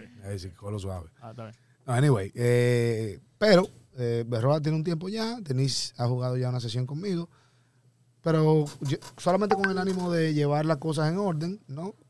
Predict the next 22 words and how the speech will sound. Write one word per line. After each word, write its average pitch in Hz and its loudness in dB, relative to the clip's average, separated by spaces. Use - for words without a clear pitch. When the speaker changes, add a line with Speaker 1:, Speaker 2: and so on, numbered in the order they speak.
Speaker 1:
Cuando 131 0
yo 127 2
le 151 2
haga 156 2
una 151 0
pregunta 156 -4
al 113 -4
party, 139 2
en 113 -4
la 110 -2
cual 127 -2
cada 127 0
uno 127 0
de 127 0
ustedes 123 2
tiene 123 -2
que 120 -2
contestarme, 131 -2
o 120 -2
lo 113 -4
que 123 -4
sea, 147 -4